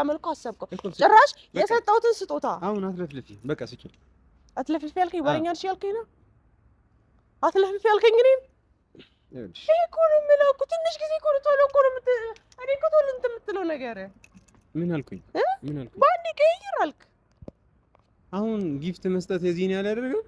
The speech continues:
Speaker 1: <laughs> እኔ የሰጠሁት ይኸውልህ እንደ ጓደኛ አስቤ
Speaker 2: ኧረ
Speaker 1: የለፋሁበትን የሰራሁበትን ግን ደግሞ ጓደኛዬ ነህ ላመስግንህ
Speaker 2: ይኸውልሽ፣ እኔም
Speaker 1: ምናምን።
Speaker 2: ሰርቄ
Speaker 1: ለካ
Speaker 2: አይደለም።
Speaker 1: ስትከራከርልኝ የነበረው እንደዛ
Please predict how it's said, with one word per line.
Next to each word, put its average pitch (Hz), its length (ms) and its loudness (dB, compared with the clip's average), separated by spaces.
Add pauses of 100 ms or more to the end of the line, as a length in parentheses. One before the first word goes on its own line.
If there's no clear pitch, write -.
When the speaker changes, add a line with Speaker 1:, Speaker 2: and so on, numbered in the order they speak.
(220)
Speaker 1:
<laughs> 262 480 -6 (960)
እኔ 330 160 -2
የሰጠሁት 381 460 -4
ይኸውልህ 170 360 -8 (220)
እንደ 214 200 -4
ጓደኛ 190 420 -2
አስቤ 208 400 -10 (500)
Speaker 2:
ኧረ 107 180 -8 (120)
Speaker 1:
የለፋሁበትን 226 1040 2
የሰራሁበትን 185 960 -4
ግን 269 200 -4
ደግሞ 262 320 0
ጓደኛዬ 214 600 0
ነህ 190 160 -2
ላመስግንህ 214 380 2 (100)
Speaker 2:
ይኸውልሽ፣ 196 140 0
እኔም 214 120 0
Speaker 1:
ምናምን። 196 220 0
Speaker 2:
ሰርቄ 185 200 2
Speaker 1:
ለካ 190 160 -2 (160)
Speaker 2:
አይደለም። 202 420 8
Speaker 1:
ስትከራከርልኝ 427 520 2
የነበረው 381 480 0
እንደዛ 554 240 -6